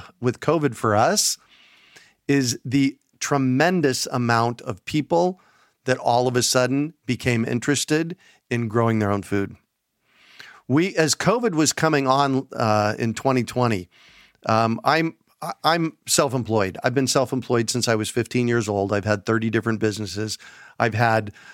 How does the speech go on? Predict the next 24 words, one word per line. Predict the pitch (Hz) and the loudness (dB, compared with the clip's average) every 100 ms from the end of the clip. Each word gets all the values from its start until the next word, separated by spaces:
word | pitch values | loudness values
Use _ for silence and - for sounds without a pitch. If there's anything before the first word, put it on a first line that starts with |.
| - _ | -20 _
uh, | 110 107 - | 0 0 0
two | 175 156 | 2 2
of | 135 | 2
them | 139 131 | 2 0
that | 127 | 2
lasted | 120 120 - 110 113 - _ | 2 2 0 -4 -6 -10 _
m-, | 120 110 101 | -6 -6 -2
more | 120 127 | 0 2
than | 120 113 | 0 0
twenty | 127 113 | 0 2
years. | 113 113 117 113 | 2 2 2 0
I've | 107 | 2
had | 117 113 | 2 2
a | 110 | -4
bunch | 123 113 _ 135 139 131 | -8 -16 _ -2 0 -2
of | 120 | 0
those | 117 117 - | 0 0 0
thirty | 120 113 113 107 - - _ - | 0 2 0 -2 -10 -20 _ -2
that | 123 - - | -2 -2 -16
just | 107 127 127 | -6 -6 -2
didn't | 139 120 | -2 -2
last | 117 113 107 - | 0 2 0 0
at | 113 | 0
all. | 120 101 104 | 2 2 0